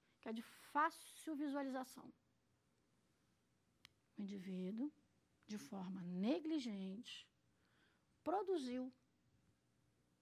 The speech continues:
um acidente. Deste acidente adveio um homicídio culposo e uma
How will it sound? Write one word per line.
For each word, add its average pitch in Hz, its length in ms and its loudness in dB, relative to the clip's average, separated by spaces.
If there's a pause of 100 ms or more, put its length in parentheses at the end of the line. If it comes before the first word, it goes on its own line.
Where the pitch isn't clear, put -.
(760)
um 302 260 6
acidente. - 720 -6 (1160)
Deste 349 380 2
acidente 330 720 -2 (300)
adveio 202 720 -2 (480)
um 220 160 2
homicídio 240 920 0
culposo 214 680 -2 (440)
e 233 120 0
uma 311 400 4